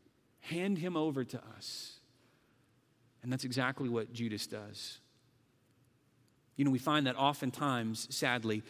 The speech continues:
the self-righteous, the self-righteous scold others for their sincere acts of worship. The self-righteous people tend to look down their nose at those whose hearts are truly devoted and,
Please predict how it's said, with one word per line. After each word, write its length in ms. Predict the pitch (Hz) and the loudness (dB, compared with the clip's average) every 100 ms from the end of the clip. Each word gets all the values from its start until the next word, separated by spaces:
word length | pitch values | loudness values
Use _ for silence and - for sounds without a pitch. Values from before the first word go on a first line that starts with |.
| - - | -18 -8
the 140 | 123 | 0
self-righteous, 1500 | 120 - 175 165 170 - - 131 135 139 - 92 - - - - - - - | 2 4 6 4 2 -4 0 4 4 2 -2 -6 -4 -6 -6 -10 -20 -20 -4
the 80 | 131 | 0
self-righteous 1000 | - 175 170 165 151 143 - 117 - - - - | 4 6 4 4 2 2 0 -4 -4 -10 -16 -10
scold 880 | - - - - 165 160 143 127 123 | -2 0 2 6 6 8 6 4 2
others 440 | 135 123 120 113 | 2 2 0 -2
for 160 | - 131 | -2 0
their 280 | 123 120 120 | 2 2 0
sincere 480 | - 131 - 143 127 | -2 -2 2 2 2
acts 260 | 127 127 | -4 -4
of 120 | 120 110 | -6 -4
worship. 420 | 120 113 113 107 - - | -4 -4 -6 -8 -14 -10
The 120 | 147 | -6
self-righteous 840 | - 190 185 180 156 160 156 147 - | 2 4 4 4 2 2 2 -2 0
people 340 | 160 147 127 | -2 0 -2
tend 480 | - 165 151 147 - | 0 4 4 4 0
to 280 | 156 139 123 - - | 4 6 4 -2 0
look 280 | 151 139 139 | 2 2 4
down 340 | 151 160 175 | 4 4 4
their 160 | 160 151 | 4 4
nose 540 | 143 139 131 123 113 - - | 4 4 2 0 -4 -10 -6
at 200 | 147 143 | -2 0
those 420 | 135 156 160 143 - | 4 6 6 4 2
whose 200 | 143 123 | 0 0
hearts 400 | - 151 135 147 | 0 0 -2 -4
are 100 | 123 | -4
truly 480 | - - 170 165 | -2 2 6 6
devoted 520 | 151 127 135 131 123 113 | 6 4 4 4 2 0
and, 160 | 110 | -4